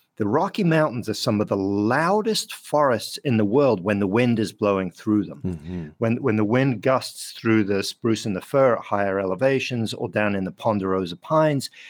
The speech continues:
Speaker 1: the, a great roar emerges because the needles are so stiff. The needles are, are adapted to heavy loads of snow and ice, and so they're extremely stiff compared to needles of, say, pines out in California that have a much easier life.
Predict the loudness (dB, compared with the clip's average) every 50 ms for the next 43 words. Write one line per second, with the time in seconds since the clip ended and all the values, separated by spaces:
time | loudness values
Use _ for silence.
0 | -20 -16 _ -4 -4 -4 -2 -4 -6 -4 0 2 2 2 2 0 -4 -8 -10 -6
1 | -4 -2 0 2 2 2 4 2 2 0 0 -2 -4 -6 -8 -8 -6 -4 -2 0
2 | 0 0 0 -2 -4 -8 -8 -8 -12 -16 -14 -10 -8 -2 0 2 2 4 4 4
3 | 4 2 2 -2 -2 -2 -4 -4 -2 -2 -2 -2 -2 -4 -4 -4 _ -2 -2 -2
4 | -4 -8 -12 _ _ _ _ _ _ _ -6 -2 2 4 4 4 4 2 0 0
5 | -2 -4 -6 _ _ _ -6 -4 -4 -2 0 2 2 2 2 0 -4 -4 -4 -4
6 | -4 -6 _ _ _ _ _ _ _ _ -4 -4 -4 -2 0 0 2 2 4 4
7 | 4 4 4 4 2 2 -2 -6 -8 -8 -8 -6 -4 -2 -2 -2 -2 -6 -6 -6
8 | -2 0 0 0 0 -2 -6 -16 _ -20 _ _ _ _ _ -12 -10 -6 -4 -2
9 | -2 0 0 -2 -4 -4 -6 -10 -10 -8 -6 -2 -2 0 0 0 0 0 -2 -2
10 | -4 -6 -8 -10 -6 -2 -2 -2 -2 -4 -8 -20 _ _ _ _ _ _ _ _
11 | _ _ _ _ _ -12 -10 -6 -2 0 0 0 0 0 0 0 0 -2 -6 -18
12 | -20 _ _ _ -8 -2 0 4 4 6 6 4 4 2 0 0 -2 -2 -2 -4
13 | 0 2 2 2 0 -2 -2 0 2 2 2 2 2 2 0 0 0 -2 -4 -4
14 | 0 0 0 0 0 0 0 0 2 0 0 -2 -2 -2 -4 -4 -4 -2 -2 -2
15 | -2 -2 -4 -2 0 0 2 2 2 2 2 2 4 4 4 2 2 0 -2 -6